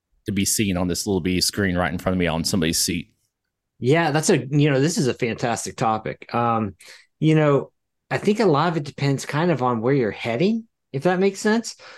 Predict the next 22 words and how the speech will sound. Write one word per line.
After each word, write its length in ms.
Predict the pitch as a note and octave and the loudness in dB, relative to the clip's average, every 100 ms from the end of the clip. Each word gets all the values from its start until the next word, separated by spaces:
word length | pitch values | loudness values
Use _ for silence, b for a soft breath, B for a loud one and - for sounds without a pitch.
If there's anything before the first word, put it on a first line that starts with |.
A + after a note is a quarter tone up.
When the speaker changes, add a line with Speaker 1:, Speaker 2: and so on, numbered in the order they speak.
| B | B
Speaker 2:
Like, 260 | - C#3+ - - | 0 0 -2 -4
if 240 | D3 - | -4 2
you're 80 | F#3+ | 2
going, 400 | E3+ D#3+ D3 C3 | 4 4 2 2
if 100 | C3+ | 2
you're 120 | F3 | 4
going 220 | D3+ C#3+ | 4 2
on 80 | A#2 | 0
a 40 | |
business 420 | G2+ B2 A#2 A#2+ - | 0 0 0 -2 -6
trip 460 | - B2 B2 A#2+ | 0 2 2 0
or 60 | G#2 | -4
you're 240 | G#2+ A2+ | 0 0
getting 260 | A2 A2 G#2+ | 0 -4 -4
flown 340 | - A2+ A2+ | -2 0 0
out 300 | G#2+ A2 A2 | 2 0 0
to, 320 | - G2+ G2+ G2 | 0 0 0 0
you 180 | G#2 | 0
know, 160 | G#2 F#2 | 0 -2
a 40 | |
conference 680 | - G#2+ G#2+ F#2+ G#2+ G#2 - | -2 -2 -2 0 -2 -2 -2
in, 320 | G#2 G2 F#2+ | -2 0 -4